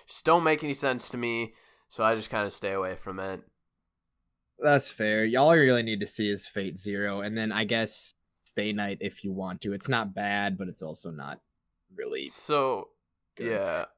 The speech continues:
Speaker 2: So,
Speaker 1: Uh,
Speaker 2: Sieg is the main character of Fate Apocrypha. Oh my God, do I hate, hate him.
Speaker 1: Really?
Speaker 2: He's such a boring, whiny little bitch, and he gets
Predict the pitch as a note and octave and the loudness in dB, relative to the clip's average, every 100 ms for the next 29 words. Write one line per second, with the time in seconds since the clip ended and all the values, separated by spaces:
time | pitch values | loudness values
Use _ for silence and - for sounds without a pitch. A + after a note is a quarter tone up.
0 | - D#3 B2+ C3 - - - - F#3+ G#3+ | 6 8 10 6 2 -4 -4 4 8 8
1 | A3 G#3 D3+ C#3+ D#3+ C#3+ D#3 D3+ C3 F#2 | 10 8 8 6 6 4 4 4 4 0
2 | E2+ - - _ _ G#2 G2 A#2+ G#2 F#2+ | -12 -12 -16 _ _ -6 -2 -2 -2 -2
3 | G2+ G#2 B2+ - D3 D#3+ - _ _ _ | -4 -4 -8 2 4 4 -2 _ _ _
4 | _ _ _ _ _ _ _ _ _ - | _ _ _ _ _ _ _ _ _ 4
5 | C#3 C#3 E3+ F#3 - _ - A2 G#2 G2+ | 6 8 8 4 0 _ -4 -2 0 -4
6 | _ _ _ A#2 A2+ A2 G2+ - _ - | _ _ _ -2 0 0 -2 -8 _ -2
7 | A2+ G#2 G#2 G#2 G#2 _ _ _ _ _ | -2 0 -2 -2 -6 _ _ _ _ _
8 | - B2 - - - _ _ _ _ _ | -2 -2 -2 -12 -16 _ _ _ _ _
9 | - D3 C3 - F2 - - _ - A2 | 4 4 4 -6 -8 -10 -20 _ -4 0
10 | A2 F3 E3 - E3+ - G3 B2+ _ D3+ | 4 4 2 6 4 6 2 2 _ 6
11 | D#3 E3+ F#3 D3+ B2 B2+ C3 D3+ D3 D3+ | 8 8 6 4 2 2 2 0 2 2
12 | D3+ A#2+ G#2 _ A#2+ D3 - - - _ | 2 0 -6 _ -2 -2 -4 -12 -14 _
13 | _ _ _ - C#3 B2+ - _ _ _ | _ _ _ 4 6 4 0 _ _ _
14 | - F3 C#3 E3 F#3+ - - | 0 0 2 4 4 4 -4